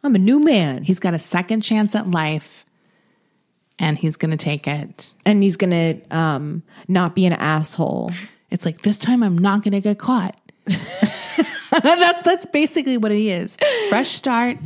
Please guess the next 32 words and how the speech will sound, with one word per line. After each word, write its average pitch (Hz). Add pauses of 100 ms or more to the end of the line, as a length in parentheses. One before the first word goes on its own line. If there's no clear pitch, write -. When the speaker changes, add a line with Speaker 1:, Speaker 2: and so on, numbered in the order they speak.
(140)
Speaker 2:
and 180
I'm 185
gonna 185
do 190
things 202
differently 196
this 160
time. -
Speaker 1:
Right. 170
Speaker 2:
Not 175
make 170
out 151
in 156
the 156
parking 180
lot 156
where 151
Allison 151
sees 156
me, -
first 160
of 147
all. 185
Speaker 1:
Yeah. 180
Speaker 2:
Like, 165
Speaker 1:
"I'm 254
not 302
gonna 196
do 220
better. 151 (1000)
I'm 196 (160)
gonna, 165